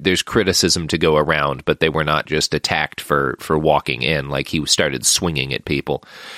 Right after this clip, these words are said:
And then the other video that's been going around is a bus, um, that's usually been billed in right-wing media as a bus full of, uh, right-wing, uh, activists, uh, that was assaulted by Antifa. And the reality is that the bus, which was an armored black bus that had, like, window screens and stuff on it,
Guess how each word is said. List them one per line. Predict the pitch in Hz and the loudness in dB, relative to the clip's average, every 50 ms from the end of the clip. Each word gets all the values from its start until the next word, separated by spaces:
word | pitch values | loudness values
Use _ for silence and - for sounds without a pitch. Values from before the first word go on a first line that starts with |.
| - - - | -16 -6 -2
And | - 107 113 | 0 2 4
then | 117 | 6
the | 117 110 113 | 6 6 6
other | 110 110 101 | 6 4 4
video | 95 104 101 98 95 | 4 4 4 4 4
that's | 95 85 - | 2 0 -2
been | - 90 | -4 -2
going | 90 92 92 90 87 87 | 2 4 4 4 4 4
around | 87 85 87 85 82 85 87 85 | 4 4 4 4 2 2 2 0
is | 82 - | 0 0
a | 92 87 | 0 -2
bus, | 80 78 101 95 90 87 - - - - - - - | 0 2 2 4 4 4 2 2 2 2 2 2 2
um, | 87 87 80 76 73 73 73 73 71 - - | 4 4 6 4 4 2 0 -6 -12 -4 -2
that's | - 85 - - - - | -2 -2 -2 -4 -10 -2
usually | - 113 113 107 104 107 | 2 2 2 4 4 2
been | 101 92 95 90 82 | 2 2 0 0 2
billed | 92 90 90 90 85 | 4 4 4 4 2
in | 87 82 82 | 0 0 0
right-wing | 85 85 85 - - 82 82 80 80 | 0 0 0 0 0 -2 -4 -4 -4
media | 78 76 73 76 78 78 | -4 -2 0 2 2 2
as | 69 71 76 80 | 2 2 0 -2
a | 78 | -2
bus | 71 85 82 - - | 0 0 0 0 0
full | - - 87 82 | 0 0 2 2
of, | 78 76 71 - - - | 2 0 -2 -4 -4 -2
uh, | 76 73 67 67 - - | 0 0 0 -2 -4 -4
right-wing, | 90 87 98 101 - 85 92 87 82 82 73 - _ _ _ _ - - | 0 2 2 2 2 0 -2 -2 -2 -4 -8 -12 _ _ _ _ -6 -2
uh, | 85 76 71 67 67 64 - - | 0 0 2 2 0 -2 -2 0
activists, | 98 98 - - - 85 76 73 73 - - - - - - - - - - - - - - _ _ - | -2 -2 -2 -2 -4 -2 0 0 -2 -2 -4 -4 -4 -4 -6 -6 -10 -18 -20 -20 -20 -20 -20 _ _ 0
uh, | 82 82 78 78 76 71 71 | 2 2 4 4 2 2 0
that | 76 - | -2 -4
was | - 87 - | -4 -4 -4
assaulted | 80 - - 123 110 104 - - 87 73 71 - | -2 0 2 4 4 4 2 2 0 0 0 0
by | - 90 87 | 0 2 2
Antifa. | 82 80 76 71 - - 95 85 - 57 52 55 | 2 0 -2 -2 -2 -2 -2 0 -2 -4 -6 -6
And | 71 | -8
the | 73 76 | -6 -2
reality | 87 92 98 95 95 92 90 | 0 2 2 2 2 2 0
is | 87 82 - | 0 -2 -4
that | 87 78 - | -6 -8 -6
the | 85 80 | -8 -8
bus, | 78 - 110 101 92 90 - | -2 0 2 2 2 2 0
which | 104 92 - | -2 -2 0
was | 98 92 | -2 -2
an | 95 95 - | -2 0 2
armored | - 123 120 120 110 104 92 85 71 73 | 4 4 4 4 4 2 2 2 2 2
black | 92 92 92 90 - - - | 2 2 2 2 0 -2 0
bus | - 76 62 64 - | 0 0 2 0 -2
that | - - - | -2 -4 -2
had, | 85 80 78 - | 0 -2 -2 0
like, | 82 78 69 - | -2 -4 -4 -4
window | 87 87 85 82 80 80 | -4 -4 -2 -2 -2 -2
screens | - - - 82 76 69 64 65 78 | -2 -4 -4 -6 -6 -6 -6 -8 -12
and | 76 67 | -10 -8
stuff | - - - 76 71 - | -4 -2 -2 -2 0 0
on | 71 67 69 67 | 0 0 0 -2
it, | 69 62 - | -4 -6 -8